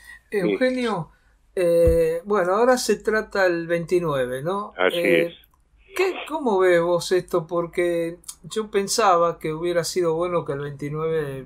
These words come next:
Speaker 2: pod-, eh, se pudiera hacer una gran movilización, ¿no? De todos los sectores, eh, perjudicados por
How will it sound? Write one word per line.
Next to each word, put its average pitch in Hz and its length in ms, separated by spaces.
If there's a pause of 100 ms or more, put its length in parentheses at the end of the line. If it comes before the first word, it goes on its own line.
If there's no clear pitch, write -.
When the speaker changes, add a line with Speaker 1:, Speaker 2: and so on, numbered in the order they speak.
(140)
Speaker 2:
pod-, 139 420
eh, 123 380
se 127 220
pudiera 143 440
hacer 151 260
una 135 240
gran 143 360 (500)
movilización, 147 1040
¿no? 185 260
De 139 300
todos 147 280
los 139 200
sectores, 151 1080
eh, 123 220 (280)
perjudicados 143 840
por 131 360